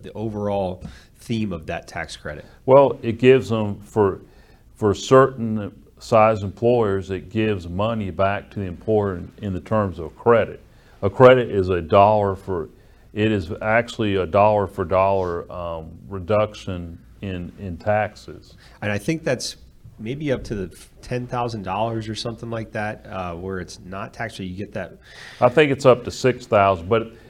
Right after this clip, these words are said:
Speaker 2: but we're
Speaker 1: Okay.
Speaker 2: trying to get the amount increased. There's legislation on the books, federal le-, level that I will describe later if you'll ask me that.
Speaker 1: Yes, sir.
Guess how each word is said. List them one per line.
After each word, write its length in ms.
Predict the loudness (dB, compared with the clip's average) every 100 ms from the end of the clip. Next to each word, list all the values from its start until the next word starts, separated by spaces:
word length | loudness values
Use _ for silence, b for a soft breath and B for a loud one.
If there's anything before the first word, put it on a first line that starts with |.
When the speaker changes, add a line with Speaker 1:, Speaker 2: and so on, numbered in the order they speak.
| 0
Speaker 2:
but 120 | 6
we're 100 | 6
Speaker 1:
Okay. 80 | 6
Speaker 2:
trying 220 | 6 6
to 60 | 4
get 200 | 0 0
the 100 | -2
amount 380 | 2 2 0 -4
increased. 580 | -10 -2 0 0 -8 -6
There's 220 | -4 2
legislation 920 | 4 4 2 0 0 0 -4 -10 -8
on 220 | -6 -6
the 60 | -2
books, 380 | 0 0 -2
federal 420 | -6 2 2 2 2
le-, 300 | 2 2 -4 b b b
level 320 | 8 8 8 4
that 200 | 4 6
I 80 |
will 160 | 4 2
describe 640 | -10 -10 2 4 4 0
later 320 | 0 0 0 -6
if 160 | -8
you'll 200 | -6 -2
ask 300 | 0 -2 -6
me 100 | -6
that. 340 | -2 -4 -4 -10
Speaker 1:
Yes, 160 | -12
sir. 240 | -12 -12